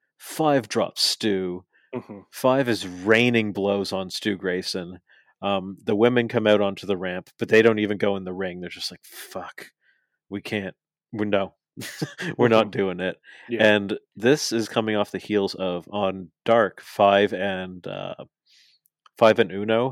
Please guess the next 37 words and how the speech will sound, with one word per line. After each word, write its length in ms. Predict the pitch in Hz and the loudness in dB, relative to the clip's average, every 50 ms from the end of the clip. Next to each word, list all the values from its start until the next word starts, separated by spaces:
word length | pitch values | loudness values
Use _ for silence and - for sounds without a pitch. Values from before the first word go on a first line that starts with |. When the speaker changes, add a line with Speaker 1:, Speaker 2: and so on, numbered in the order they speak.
| 120 | -2
Speaker 1:
had 280 | - 104 98 98 92 - | -2 0 0 0 0 -2
a 220 | 87 - - - - - | -6 -8 -10 -12 -4 0
hell 200 | - 127 143 131 | 2 4 4 2
of 100 | - 95 | 0 -4
a 60 | 90 | -8
match. 440 | 87 85 82 - - - - - - - - - - _ - | -8 -10 -10 -12 -12 -12 -14 -14 -14 -14 -20 -20 -20 _ -8
And 100 | 101 98 | -4 -2
in 160 | 107 120 135 | 0 2 2
that 200 | 131 131 127 101 107 | 4 4 4 4 2
match, 320 | 113 110 95 87 - - - _ - | 2 0 0 -2 -6 -12 -12 _ -2
Uno 720 | 113 113 117 120 117 117 113 110 107 104 104 101 90 - _ _ _ | -2 0 2 4 4 4 4 4 2 2 0 -2 -4 -8 _ _ _
sent 400 | - - - 123 110 104 101 - | -10 -2 2 2 2 2 0 -2
Five 400 | - - 104 98 92 92 90 85 - | 2 4 4 4 4 2 -2 -6 -6
into 320 | - 104 104 95 92 - 87 | -6 -8 -6 -8 -10 -14 -14
the 100 | - 92 | -10 -10
stairs 640 | - - - 110 95 85 - 80 85 - - - _ _ _ _ _ _ _ | -6 -2 0 0 0 0 -4 -8 -8 -6 -6 -8 _ _ _ _ _ _ _
hard 440 | - - 107 92 82 90 92 87 - _ _ _ _ _ - | 2 4 4 4 2 -2 -10 -14 -16 _ _ _ _ _ -6
on 120 | 101 101 | -6 -6
Speaker 2:
Hmm. 40 | 92 | -2
Speaker 1:
purpose, 640 | - 107 101 95 104 98 92 90 - - - - - _ _ _ _ _ _ _ _ _ _ | 0 0 0 0 0 -4 -6 -6 -6 -8 -8 -8 -10 _ _ _ _ _ _ _ _ _ _
hurting 340 | - - 123 110 101 101 95 | 4 6 8 8 6 4 0
him. 260 | 92 90 87 92 92 _ _ _ - | -2 -6 -8 -10 -14 _ _ _ 0
Like, 220 | 113 98 92 - | 0 0 0 2
that, 220 | - 117 110 107 - - - - - _ - | 4 4 4 4 2 -4 -20 -20 -20 _ -8
this 180 | 120 117 - | -6 -4 -2
is 140 | 151 147 123 | -2 -2 -2
good. 460 | - - - 127 135 104 104 - - _ - | -2 0 2 4 4 4 2 -2 -12 _ -8
This 200 | 107 - - - | -6 -6 -6 -6
is 120 | 107 104 | -2 0
a 120 | 120 120 107 | 0 0 0
Speaker 2:
Yeah. 120 | 120 117 | -2 -4
Speaker 1:
good 340 | 104 104 98 101 104 90 104 | -4 -2 -2 -2 -2 -4 -4
little 420 | 101 98 98 92 101 98 92 90 | -4 -4 -4 -4 -4 -4 -6 -6
thing 300 | - - - 110 110 117 | -6 -2 -2 0 0 -2
they're 100 | 107 95 90 | -4 -6 -6
doing 320 | - 110 107 107 107 98 | -2 0 0 0 0 -2
here. 340 | 87 90 - - 90 87 | -6 -10 -12 -12 -12 -14